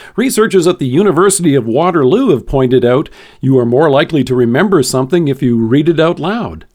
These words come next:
It sounds a lot like what the psalmist had in mind in Psalm ninety-two when he sang, "It is good to praise the Lord and make music to your name, O Most High, to proclaim your love in the morning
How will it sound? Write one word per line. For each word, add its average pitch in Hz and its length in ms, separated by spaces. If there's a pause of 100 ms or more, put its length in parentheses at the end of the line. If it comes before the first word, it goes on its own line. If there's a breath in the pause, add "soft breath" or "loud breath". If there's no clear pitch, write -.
(180)
It 143 100
sounds 151 320
a 120 60
lot 214 300
like 214 160
what 185 160
the 165 80
psalmist 160 460
had 123 180
in 117 100
mind 135 380
in 104 100
Psalm 151 420
ninety-two 139 540
when 101 160
he 104 80
sang, 139 460 (380 loud breath)
"It 131 120
is 107 160
good 113 460
to 113 80
praise 165 460
the 143 100
Lord 156 360
and 147 140
make 135 240
music 214 580
to 139 80
your 175 200
name, 190 280
O 123 120
Most 156 380
High, 101 400 (260 loud breath)
to 135 100
proclaim 147 560
your 131 140
love 208 320
in 220 80
the 208 80
morning 120 460